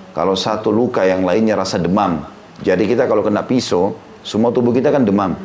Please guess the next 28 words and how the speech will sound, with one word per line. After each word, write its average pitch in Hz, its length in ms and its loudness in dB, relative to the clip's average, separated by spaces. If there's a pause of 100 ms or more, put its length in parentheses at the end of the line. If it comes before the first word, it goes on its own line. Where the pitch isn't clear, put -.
(160)
Itu 147 240 0
perumpamaan 143 480 2
orang 127 180 2
mukmin. 127 380 0 (800)
Jadi 117 140 2 (100)
nggak 117 160 2
boleh 131 240 2
sama 120 240 -2
sekali 117 320 0
kita 113 520 -2 (1300)
menganggap 135 480 2
tidak 127 180 2
penting 147 380 2
buat 120 160 2
saya. 107 340 0 (600)
Ya, - 180 -8
itu - 160 -2
tidak 107 220 2
ada - 20 0
dalam 101 240 0
Islam. 87 320 -6 (140)
Selama 117 420 0
dia 101 140 2
muslim, 139 420 0
saudara 92 320 0
kita. 101 240 -4 (300)
Seperti - 420 -2
itu. - 40 -8